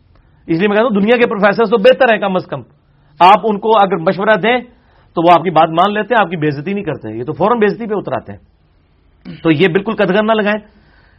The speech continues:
اسی طریقے سے اگر آپ کو کوئی بریلوی کہتا ہے نا کہ جی صرف علماء کو سنیں، ان کو کہیں، "ٹھیک ہے، طارق جمیل صاحب کو سنتے ہیں،" کہتے ہیں، "نہ، نہ، انہوں نے سننا۔"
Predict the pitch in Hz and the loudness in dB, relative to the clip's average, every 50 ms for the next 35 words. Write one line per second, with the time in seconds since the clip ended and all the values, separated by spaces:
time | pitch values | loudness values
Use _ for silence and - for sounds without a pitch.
0 | - 156 139 143 196 202 180 208 190 190 196 208 202 196 190 170 208 180 196 202 | -6 -6 -4 -4 -4 -4 -2 -2 -2 -2 0 0 2 2 2 2 0 -2 0 0
1 | 202 196 190 190 190 190 175 165 143 139 143 160 175 233 240 208 214 208 214 214 | 0 0 0 0 2 2 0 2 2 0 2 2 2 0 2 0 0 2 2 2
2 | 208 214 208 170 208 190 185 196 196 190 180 - - 208 196 190 202 185 170 170 | 2 2 0 0 0 -2 0 -2 -2 -2 -2 -2 -2 -2 0 0 0 2 4 2
3 | 180 170 185 175 175 180 170 170 170 165 156 156 165 160 170 165 151 - 147 151 | 2 2 0 -4 -6 -4 -2 -2 -2 -4 -4 -6 -6 -4 -4 -6 -6 -6 -6 -6
4 | 180 - 151 147 147 117 120 131 156 151 - 165 143 139 123 117 104 95 101 101 | -4 -2 -2 -2 -2 -2 -6 -6 -6 -4 -4 -4 -4 -4 -6 -8 -10 -12 -10 -8
5 | 117 127 135 127 127 120 117 131 135 131 123 117 113 98 98 92 85 80 | -6 -6 -4 -4 -2 -2 -2 0 0 -2 -2 -4 -6 -8 -8 -10 -12 -12